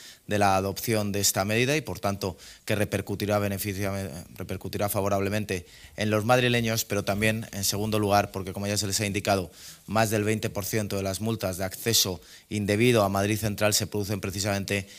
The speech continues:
en ese punto de acceso. Teniendo en cuenta las decenas de puntos de acceso y salida, parecía que no era muy razonable ni muy lógico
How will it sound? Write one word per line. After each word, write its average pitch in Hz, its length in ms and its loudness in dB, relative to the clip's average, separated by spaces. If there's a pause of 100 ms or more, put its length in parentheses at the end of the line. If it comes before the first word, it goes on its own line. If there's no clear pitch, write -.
(140)
en 107 180 0
ese 110 220 6
punto 101 440 -2
de 98 80 2
acceso. 98 440 -2
Teniendo 98 320 -6
en 92 60 -8
cuenta 104 260 -2
las 95 160 -2
decenas 101 440 -2
de 92 100 -6
puntos 101 300 -4
de 98 40 -2
acceso 98 300 -4
y 95 40 -2
salida, 98 380 0 (360)
parecía 104 460 2
que 98 120 -4
no 104 100 -2
era 101 120 0
muy 101 160 -2
razonable 98 500 -2
ni 98 80 -4
muy 98 140 -2
lógico 95 460 -4